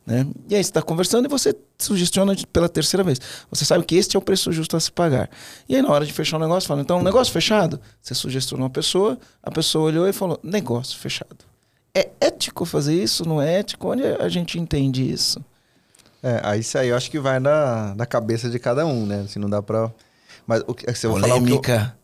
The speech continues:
Speaker 2: o que eu penso, né? É, se você acredita que você tá fazendo um negócio que é melhor pros dois, eu acho que você, é a sua responsabilidade dar o seu máximo pra fechar aquele negócio.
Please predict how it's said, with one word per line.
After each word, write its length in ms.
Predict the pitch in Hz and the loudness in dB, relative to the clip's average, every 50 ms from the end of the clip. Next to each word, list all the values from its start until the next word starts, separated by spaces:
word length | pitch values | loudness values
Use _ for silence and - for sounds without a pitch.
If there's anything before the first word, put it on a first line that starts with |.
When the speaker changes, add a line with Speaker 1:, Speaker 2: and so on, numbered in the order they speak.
| _ _ | _ _
Speaker 2:
o 100 | - 120 | -6 -6
que 140 | 117 - 135 | -2 0 0
eu 100 | 131 147 | 0 0
penso, 500 | - - - 127 123 117 110 - - 113 104 | 0 -2 -2 0 0 0 -2 -2 -4 -4 -2
né? 220 | 107 110 123 131 - _ _ _ _ _ _ _ _ _ _ _ _ _ _ _ _ - | -2 -2 -4 -6 -10 _ _ _ _ _ _ _ _ _ _ _ _ _ _ _ _ -2
É, 380 | 113 113 113 113 113 104 - - - | 0 2 4 4 2 2 0 -4 -8
se 540 | - - - - - - - - - 160 180 | -8 -6 -6 -4 -4 -4 -4 -2 0 0 2
você 560 | 226 240 185 - - - 131 117 107 95 - - | 2 2 0 0 0 0 0 2 0 0 -2 -2
acredita 800 | 104 104 - 107 110 107 101 101 104 98 - - 90 85 87 92 _ _ _ | -4 -4 -4 -4 -4 -4 -4 -4 -4 -4 -4 -6 -8 -8 -8 -10 _ _ _
que 200 | - - 107 101 | -8 -6 -4 -2
você 340 | 98 104 101 - - 123 117 | -2 -2 -2 -2 -2 -2 -2
tá 140 | - 113 104 | -2 -2 -2
fazendo 360 | - - 110 101 107 104 104 | -2 -2 -2 0 0 0 0
um 60 | 104 | 0
negócio 420 | 104 104 101 98 90 - - - 95 | 0 0 0 0 -2 -2 -4 -6 -10
que 140 | - - 101 | -6 -4 -4
é 60 | 98 | -2
melhor 440 | 101 104 98 95 95 90 92 98 - _ _ _ _ _ _ _ | -2 -2 -2 -2 -2 -2 -2 -4 -10 _ _ _ _ _ _ _
pros 200 | - 120 107 98 | -6 -6 -6 -4
dois, 580 | 95 113 131 160 160 127 101 - - - - - _ _ _ _ _ | -2 -2 0 0 0 -2 -4 -8 -10 -12 -14 -16 _ _ _ _ _
eu 120 | - 110 107 | -4 -2 0
acho 140 | 113 - - | 0 -2 -2
que 60 | 143 | -4
você, 500 | 135 139 139 135 - - - - - - | -2 0 0 0 -2 -2 -4 -4 -2 0
é 80 | 82 120 | 0 0
a 280 | 113 - - - - 110 | 0 -2 -4 -8 -8 -8
sua 220 | - - 151 180 | -6 -4 -2 -2
responsabilidade 1120 | 202 185 - - 165 160 - 156 131 127 143 143 147 131 117 110 113 117 120 135 175 - _ _ _ _ _ _ _ _ _ _ | -2 -4 -4 -4 -4 -2 -2 -2 -2 -2 -2 -4 -2 0 2 2 2 2 0 -4 -10 -14 _ _ _ _ _ _ _ _ _ _
dar 140 | - 117 120 | -4 -2 -2
o 60 | 117 | 0
seu 220 | - - 156 175 | 0 0 0 0
máximo 560 | 185 160 131 127 135 - - - 160 165 180 - _ _ | 0 2 2 0 0 0 -4 -4 -6 -6 -8 -8 _ _
pra 160 | - 127 131 127 | -2 0 0 0
fechar 280 | - 139 - - 135 | -2 -4 -4 -2 -4
aquele 200 | 127 - 127 123 | -4 -4 -4 -4
negócio. 540 | 135 147 160 165 123 104 101 - - - | -4 -2 0 0 0 0 -2 -4 -10 -16